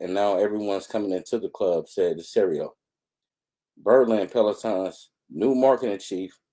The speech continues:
isn't concerned about the brand losing strength. She said the new marketing strategy reflects what the company already is. "Our members, our instructors, our classes, our content. That is unchanged. The company has evolved to all of this," said Berlin.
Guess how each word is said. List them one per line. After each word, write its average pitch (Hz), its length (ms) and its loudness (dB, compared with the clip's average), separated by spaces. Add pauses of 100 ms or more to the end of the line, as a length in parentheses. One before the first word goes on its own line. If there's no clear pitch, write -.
isn't 95 300 -4
concerned 107 420 -2
about 90 240 4
the 90 80 -6
brand 98 320 0
losing 87 260 -6
strength. 107 420 -2 (440)
She 98 140 -12
said 101 260 0
the 92 100 -2
new 123 200 2
marketing 123 400 2
strategy 95 600 0
reflects 92 580 -2 (180)
what 92 160 -4
the 95 80 -8
company 98 420 -4
already 87 460 2
is. - 340 -2 (640)
"Our 95 160 4
members, 117 520 0
our 92 260 2
instructors, 117 600 -4
our 87 200 -2
classes, 110 600 2
our - 160 -2
content. - 540 -6 (680)
That 92 140 2
is 95 160 -2
unchanged. 101 680 -2
The 85 100 -6
company 98 440 -4
has 95 240 0
evolved 95 420 2
to - 100 -2
all 98 320 6
of 80 80 -2
this," - 340 -6 (420)
said 90 300 -2
Berlin. 82 460 0